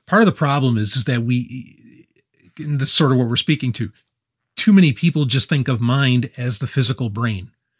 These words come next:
you know, and that somehow I just have to fix the chemistry that's going on up there,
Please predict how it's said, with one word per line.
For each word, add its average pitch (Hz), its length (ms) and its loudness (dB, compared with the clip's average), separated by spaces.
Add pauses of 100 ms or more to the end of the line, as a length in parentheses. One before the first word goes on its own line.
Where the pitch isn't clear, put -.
(280)
you 123 120 -2
know, 123 180 2
and 123 160 -2
that 120 220 0
somehow 143 400 0
I 135 160 -2
just 139 240 -2
have 131 180 -2
to 135 80 -6
fix - 340 -6
the - 100 -8
chemistry 127 560 -2
that's 107 200 -8
going 117 300 -4
on 113 160 -2
up 95 160 -10
there, 107 320 -6